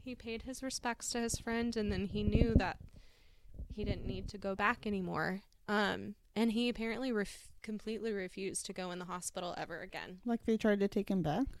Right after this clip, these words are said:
Speaker 1: I think so.
Speaker 2: Wow.
Speaker 1: Yeah. Um, so Rags eventually, um, so at the Fort Sheridan base, um,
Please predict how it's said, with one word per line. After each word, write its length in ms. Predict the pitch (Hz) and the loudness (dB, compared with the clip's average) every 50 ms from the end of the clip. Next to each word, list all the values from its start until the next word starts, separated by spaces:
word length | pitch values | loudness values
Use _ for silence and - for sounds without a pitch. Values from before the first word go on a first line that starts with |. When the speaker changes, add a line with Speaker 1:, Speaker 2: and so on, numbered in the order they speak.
| - - - | -14 -12 -8
Speaker 1:
I 120 | 214 220 226 | -8 -6 -4
think 260 | - 240 247 277 262 | -2 -2 0 0 0
so. 320 | - - - - - 208 202 - - - - - - - - - - - - - - - - | 0 0 0 0 0 -2 -4 -6 -6 -4 -4 -2 -2 -2 -2 -2 -4 -4 -8 -16 -20 -16 -10
Speaker 2:
Wow. 480 | 202 - 180 185 190 185 175 175 185 - - - | -6 -6 -4 -2 0 2 2 2 0 -2 -4 -2
Speaker 1:
Yeah. 220 | 226 208 185 156 190 185 180 - - - - - - - - - - - - - - - - - - - - - - - - - - - - - | 0 0 2 0 0 -2 -6 -8 -14 -20 -20 -20 -20 -20 -20 -20 -20 -20 -20 -20 -20 -20 -20 -20 -20 -20 -20 -20 -20 -18 -16 -16 -16 -8 0 4
Um, 440 | 226 226 214 196 190 185 196 202 - - - - - - - - - - - - - - - - - - - - - - - - - - | 6 6 6 6 4 0 -4 -6 -8 -10 -16 -20 -20 -20 -20 -20 -20 -20 -20 -20 -20 -20 -20 -20 -20 -20 -20 -20 -20 -20 -20 -20 -18 -12
so 480 | - - - 311 262 233 226 226 240 262 247 - - - - - - - - - - - - - - - - - - - - | -4 0 2 4 6 6 6 4 4 2 2 2 2 0 0 -2 -6 -12 -20 -20 -20 -20 -20 -20 -20 -20 -20 -20 -20 -18 -8
Rags 500 | 240 254 254 254 254 262 285 330 302 - - - | -4 0 0 2 4 4 2 2 0 0 0 2
eventually, 960 | 370 339 320 269 247 233 - - - 240 226 214 214 208 214 247 311 - - - - - - - - | 2 4 6 6 6 4 2 0 0 0 2 2 4 4 2 2 0 -2 -6 -16 -20 -20 -16 -8 -4
um, 520 | 233 233 220 202 196 185 185 - - 220 - - - - - - - - - - - | -2 0 2 2 0 0 -2 -6 -8 -10 -10 -12 -12 -14 -12 -14 -14 -14 -14 -14 -10
so 300 | - - 254 240 233 220 - | 0 4 6 8 8 10 10
at 180 | 214 233 254 | 10 8 8
the 100 | - 285 | 6 2
Fort 340 | - - 262 247 240 - - | 2 2 2 2 2 0 0
Sheridan 460 | - - 214 208 214 214 240 277 285 | 2 2 4 6 6 6 6 6 6
base, 500 | 240 208 175 180 214 285 - - - - - - - - - - - - - - | 6 6 6 4 4 2 0 -2 -4 -4 -8 -12 -16 -18 -18 -20 -20 -20 -2 4
um, 500 | - 233 226 214 190 190 185 190 202 202 | 6 8 8 8 6 4 2 0 -2 -4